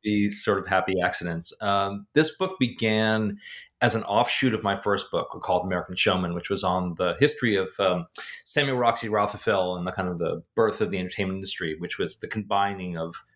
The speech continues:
film, music, and broadcasting in the twenties in New York. And one of the figures that, uh, I kept seeing was a man named Major Bowes,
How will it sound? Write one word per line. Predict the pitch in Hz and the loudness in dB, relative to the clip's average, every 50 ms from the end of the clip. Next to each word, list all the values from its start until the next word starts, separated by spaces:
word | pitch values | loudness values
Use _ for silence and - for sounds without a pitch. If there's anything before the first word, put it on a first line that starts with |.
| _ _ - | _ _ 0
film, | - 143 139 135 131 127 120 107 | 2 4 4 4 2 0 -2 -2
music, | 113 120 117 107 110 101 - | -2 -2 0 2 0 0 0
and | 104 98 | -2 -2
broadcasting | 98 101 95 98 98 - 98 92 90 - - 95 90 | 2 2 2 2 2 2 0 0 0 0 -2 -2 -2
in | 90 90 | -2 -2
the | 90 87 85 | -2 -4 -4
twenties | - - 104 95 92 92 - - | 0 0 0 2 0 -2 -2 -4
in | 87 82 | -4 -2
New | 85 85 | -2 -2
York. | 82 82 85 - - - - - - - - - - _ _ | -2 -2 -2 -4 -4 -8 -14 -18 -18 -16 -16 -18 -18 _ _
And | 127 131 131 131 | -2 0 2 2
one | 147 185 233 | 2 2 2
of | 226 | 0
the | 214 - | 0 0
figures | - - 147 135 120 131 127 117 - - | 0 0 0 4 4 4 4 4 0 0
that, | - 113 107 104 104 101 - - 110 | 0 2 2 2 0 -2 -4 -4 0
uh, | 104 101 98 95 95 | 2 4 4 4 2
I | - 101 | 0 0
kept | - - 123 123 - | 2 2 0 0 0
seeing | - - 233 240 185 131 117 110 | -2 -2 0 2 2 2 2 4
was | 107 110 107 - | 4 4 4 4
a | - 107 107 | 2 0 2
man | 101 101 104 101 101 | 2 4 4 4 2
named | 98 98 98 | 2 0 -2
Major | 98 95 92 - 98 | -2 -2 -2 -4 -4
Bowes, | 85 - 98 95 90 85 85 85 - - | -2 0 2 2 2 2 0 -2 -4 -6